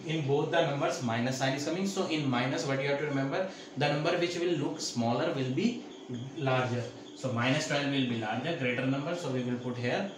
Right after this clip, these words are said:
open sign. Now part number fifth. Fifth part is absolute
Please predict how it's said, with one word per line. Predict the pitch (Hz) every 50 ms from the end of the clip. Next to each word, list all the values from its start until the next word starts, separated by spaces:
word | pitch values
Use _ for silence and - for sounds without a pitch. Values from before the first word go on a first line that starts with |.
| - - - - - - - - -
open | 170 127 - 135 123 110 107
sign. | - - - - - - - - - - - - - - - - - - -
Now | 127 123 123 123 127 127 131 135 - - - - - - - - -
part | - 127 127 135 135 139
number | 135 123 123 127 135 131 - - - - - - - - - - -
fifth. | 135 113 - - - - - - - - - - - - - - - - - - - - - - - - - - - -
Fifth | 139 143 143 - -
part | 139 131 131 131 131 139
is | 156 170 - - - - - - - - - - - - - - - - - - - - - - - - - - - - - - - - - - - - - - - -
absolute | 135 131 131 - - - - 170 170 170 170 170 175 185 208 202